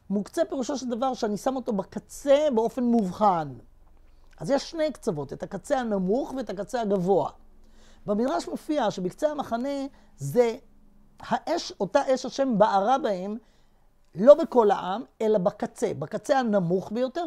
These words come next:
ובקצה הגבוה ביותר. נראה עכשיו שוב את רש"י.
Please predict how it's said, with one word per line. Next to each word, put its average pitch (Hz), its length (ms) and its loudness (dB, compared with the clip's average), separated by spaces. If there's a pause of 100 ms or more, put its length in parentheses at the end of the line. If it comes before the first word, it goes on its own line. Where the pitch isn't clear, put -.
ובקצה 220 420 -4
הגבוה 190 640 4
ביותר. 139 420 -6 (920)
נראה 208 220 2
עכשיו 233 200 0
שוב 240 180 -4
את 220 100 -6
רש"י. 165 280 -10